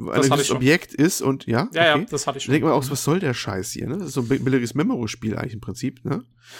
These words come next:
Speaker 1: Ja, aber
Speaker 2: Ja.
Speaker 1: das, das fand ich ganz cool. Die, die Szene im Allgemeinen, das fand ich, war eine der besseren Szenen auf jeden Fall.
Speaker 2: Mhm.
Speaker 1: Ähm, weil, ähm, hm, können wir das spoilern? Das ist auch noch ziemlich am Anfang. Also ich find,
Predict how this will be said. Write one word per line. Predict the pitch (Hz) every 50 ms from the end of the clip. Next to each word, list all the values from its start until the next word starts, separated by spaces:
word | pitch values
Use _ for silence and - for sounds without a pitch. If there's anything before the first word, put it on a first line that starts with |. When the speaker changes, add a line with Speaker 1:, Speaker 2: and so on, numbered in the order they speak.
| - - -
Speaker 1:
Ja, | 247 262 294
aber | 277 269
Speaker 2:
Ja. |
Speaker 1:
das, | 254 254 - - - -
das | 233 233 233 -
fand | 240 247 240
ich | - -
ganz | - 220 202 - - - - - -
cool. | 143 135 135 127 123 127 127 _ _ _ _ _ _ _ - - - - _ -
Die, | 180 202 226 214
die | - 208 220 214
Szene | 214 - - 214 214 214
im | 214 202
Allgemeinen, | 208 190 165 180 175 170 180 160
das | 175 175 -
fand | - 190 185 185 180
ich, | - -
war | 165 165
eine | 165 170 185 180
der | 165 143
besseren | 135 - - 160 175 - - 135 127 123 120
Szenen | - - - - 123 117 120 120
auf | 120 - -
jeden | - 123 123 120
Fall. | - 120 113 135 175 196 - _ _ _ _ _ - - -
Speaker 2:
Mhm. | 131 123 117
Speaker 1:
Ähm, | 139 139 143 147 147 147 147 135 139 - - -
weil, | 135 131 131 143 160 190 202 208 214 214 214 220 - - - -
ähm, | 165 147 151 151 147 151 151 147 147 143 131 - _ _ _ -
hm, | 143 143 143 143 135 127 120 - - - - _ _ _ _ _ _ _ _ _ _ _ _ _ _ _ _ _
können | - - 156
wir | 180
das | 180 175
spoilern? | - - 165 165
Das | 156 -
ist | 175
auch | 170
noch | 220 208
ziemlich | - - 190 - 185
am | 147
Anfang. | 120 113 135 143 - 131 117 131
Also | 131 131 143 147
ich | 147 -
find, | - 165 156